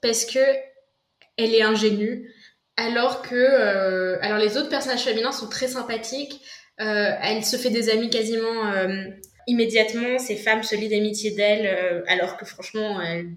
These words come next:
discute trois minutes. C'est comme si elle était choisie par ces femmes, quoi. Genre, « Ah, toi, là-bas, tu seras mon amie. »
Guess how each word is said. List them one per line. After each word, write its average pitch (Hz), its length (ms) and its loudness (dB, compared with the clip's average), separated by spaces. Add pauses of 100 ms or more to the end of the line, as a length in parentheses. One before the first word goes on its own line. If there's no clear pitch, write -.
discute - 360 -12
trois 180 220 -8
minutes. 190 400 -4 (440)
C'est - 140 -8
comme 262 140 4
si 294 100 0
elle 240 100 4
était 220 240 0
choisie 240 460 0
par 226 160 -4
ces 208 160 -6
femmes, 202 400 -4
quoi. 175 260 -6
Genre, « 175 320 -8
Ah, 247 220 -2
toi, 240 140 -2
là-bas, 220 240 -2
tu - 120 -6
seras - 160 -8
mon 190 180 -6
amie. » 196 380 -6